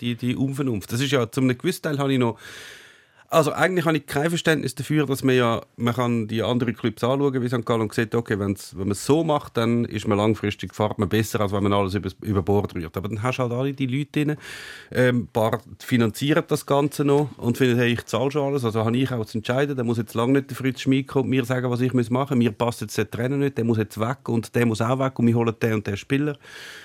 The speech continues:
Und dann tun sie es ein bisschen nach ihrem Ding formen, weil sie es halt vielleicht auch zahlen und das vielleicht lässig finden. Und dann überle-,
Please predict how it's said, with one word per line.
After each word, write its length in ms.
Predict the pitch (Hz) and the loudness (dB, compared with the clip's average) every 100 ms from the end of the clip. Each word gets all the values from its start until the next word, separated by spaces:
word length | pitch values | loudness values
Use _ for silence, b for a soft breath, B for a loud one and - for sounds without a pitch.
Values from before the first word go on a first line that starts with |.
| B | B
Und 220 | 127 120 | -2 0
dann 160 | 120 117 | -2 0
tun 160 | 123 | -2
sie 60 | 120 | -2
es 80 | 120 | -6
ein 80 | |
bisschen 160 | 127 120 | -2 -2
nach 160 | 117 - | -2 -2
ihrem 300 | 110 107 101 | -4 -4 -2
Ding 240 | 135 147 | -4 -4
formen, 480 | - 143 139 135 123 | 2 2 2 0 -2
weil 100 | 123 | -2
sie 100 | 117 | -2
es 80 | 110 | -2
halt 200 | 113 - | -2 -2
vielleicht 240 | 107 - | -6 -4
auch 140 | 98 - | -6 -2
zahlen 360 | 107 135 156 | -2 -2 -4
und 180 | 123 120 | -6 -4
das 100 | 123 | -4
vielleicht 300 | 117 107 - | -4 -4 -2
lässig 360 | 98 117 - - | -4 -4 -10 -8
finden. 340 | 127 92 82 - - | -6 -6 -8 -10 -12
Und 240 | - 107 110 | -8 -6 -2
dann 100 | 110 | -4
überle-, 360 | 104 104 107 | -4 -4 -6